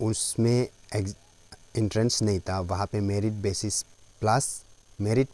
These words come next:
प्लस वाइवा कंडक्ट किया गया था। और इस बार भी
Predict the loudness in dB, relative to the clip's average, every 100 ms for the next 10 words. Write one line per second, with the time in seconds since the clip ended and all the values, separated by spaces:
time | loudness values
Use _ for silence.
0 | -2 0 0 -4 -8 -4 -2 2 2 0
1 | -2 -4 -4 -4 -4 -4 -4 -8 -6 -6
2 | -8 -16 -20 -20 -20 -20 -20 -20 -20 -20
3 | -4 0 2 2 0 0 0 4 6 6
4 | 6 4